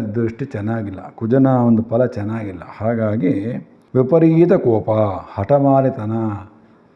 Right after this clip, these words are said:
ದುಡಿಮೆ, ಎಷ್ಟು ದುಡಿಮೆ ಮಾಡಿದ್ರೂ ಪ್ರಯೋಜನ ಆಗಲ್ಲ, ಎಷ್ಟು ಸಂಪಾದನೆ ಮಾಡಿದ್ರೂ ತೊಂದರೆಗಳಾಗ್ತದೆ ಕುಜನಿಂದ. ಸ್ವಲ್ಪ ಕೇರ್‌ಫುಲ್ ಆಗಿರ್ಬೇಕು ಇವೆಲ್ಲ.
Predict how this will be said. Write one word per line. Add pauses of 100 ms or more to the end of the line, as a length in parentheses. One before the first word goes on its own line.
(280)
ದುಡಿಮೆ, (280)
ಎಷ್ಟು
ದುಡಿಮೆ
ಮಾಡಿದ್ರೂ
ಪ್ರಯೋಜನ
ಆಗಲ್ಲ, (680)
ಎಷ್ಟು
ಸಂಪಾದನೆ
ಮಾಡಿದ್ರೂ
ತೊಂದರೆಗಳಾಗ್ತದೆ
ಕುಜನಿಂದ.
ಸ್ವಲ್ಪ
ಕೇರ್‌ಫುಲ್
ಆಗಿರ್ಬೇಕು
ಇವೆಲ್ಲ.